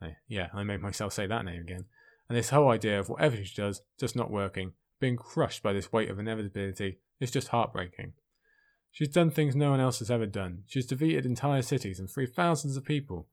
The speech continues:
but the system just keeps springing back. It is very defeating, and just such a shame to see her in that mood again. Fuck Meereen. It is especially tough for her to realise that some of those slaves she has freed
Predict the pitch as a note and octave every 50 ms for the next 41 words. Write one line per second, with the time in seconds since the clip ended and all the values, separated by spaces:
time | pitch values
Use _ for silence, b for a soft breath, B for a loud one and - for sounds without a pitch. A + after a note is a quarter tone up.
0 | _ _ _ _ _ F3+ F3 F3 D3 - - F3+ D#3 - C#3 B2 A2+ A2+ - -
1 | C#3+ C#3 - - - B2+ A#2+ A#2 A#2 A#2 C#3 B2+ - - - - _ _ _ _
2 | _ D#3 D#3 D#3+ D3 A#2+ A2+ A2+ C3+ B2+ B2 A2+ G#2+ G#2 G#2+ - - G#2 G2 F#2
3 | - - E2+ E2+ E2+ - _ _ _ _ _ A2 G#2 A2+ A2+ - - C#3+ C3+ -
4 | - G#2+ - B2+ A2+ G#2 F#2+ F#2 F2+ - _ - - - A2+ G#2 G2 F#2+ F#2+ F#2+
5 | F#2+ - G2 F2+ F2 F2 F2+ F2+ G2 F#2 E2+ E2+ - _ _ _ _ _ _ _
6 | _ D#3 - - F#2 F2 E2 E2 E2+ E2 - _ - _ _ _ _ _ _ _
7 | _ C#3 B2+ A#2+ C3 B2 - - D#3 C3+ C3 - B2 A#2+ - B2+ A#2 - G#2+ G#2+
8 | G#2+ - G#2 G#2+ B2 B2 B2 A2 G2 F#2+ F#2 - - _ C3+ B2+ - - D3+ D3+
9 | C3+ A#2 A2 G#2+ G2+ - - G2+ F#2+ F#2 - - A2 G2+ F#2+ - - G2 F#2+ F#2
10 | F#2 F2+